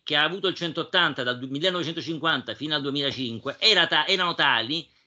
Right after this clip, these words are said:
che in combinato disposto con l'ottantatré bis e le disposizioni di attuazione facevano capire che la trattazione scritta non era un'alternativa all'udienza,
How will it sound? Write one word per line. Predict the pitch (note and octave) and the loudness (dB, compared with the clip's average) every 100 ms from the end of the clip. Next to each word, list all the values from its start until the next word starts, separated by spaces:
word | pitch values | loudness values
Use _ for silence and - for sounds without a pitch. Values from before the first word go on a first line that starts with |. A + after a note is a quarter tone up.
| _ _ - | _ _ 0
che | F#3+ D3+ - | 2 2 0
in | C#3 D3+ | -6 -6
combinato | C#3 F3+ F#3 A#3 A3+ | -4 -4 0 2 2
disposto | F3 - A3 F3+ | 2 2 2 2
con | D3 | -2
l'ottantatré | D3 C#3+ D#3+ C#3 D#3 F3+ D3+ | -2 0 0 0 0 0 0
bis | F3+ F#3 | -2 0
e | D3+ | 0
le | |
disposizioni | C3+ D#3+ - F3+ | 2 -2 -2 -2
di | E3+ | 0
attuazione | D#3+ D#3 D3 C#3+ - _ _ - | 0 0 0 -2 -8 _ _ 0
facevano | E3 G#3 A#3+ | 4 8 8
capire | F#3+ G3+ G3+ F3 C#3+ | 6 4 6 6 4
che | F3+ | 4
la | G3+ | 4
trattazione | F#3 F3 F#3+ A#3 G#3 | 4 0 0 -2 -2
scritta | - F3+ - E3 - - | 0 0 2 2 0 -4
non | G3 G3+ G3+ | -2 0 4
era | C4 A3+ F3+ | 4 6 6
un'alternativa | E3 E3 D#3+ D#3 E3+ D3+ D#3 D3 E3 D3 | 6 6 6 6 2 2 2 0 0 2
all'udienza, | D3 C#3 C3 C#3 A2+ F#2 - - | 2 0 -2 -2 -2 -10 -20 -20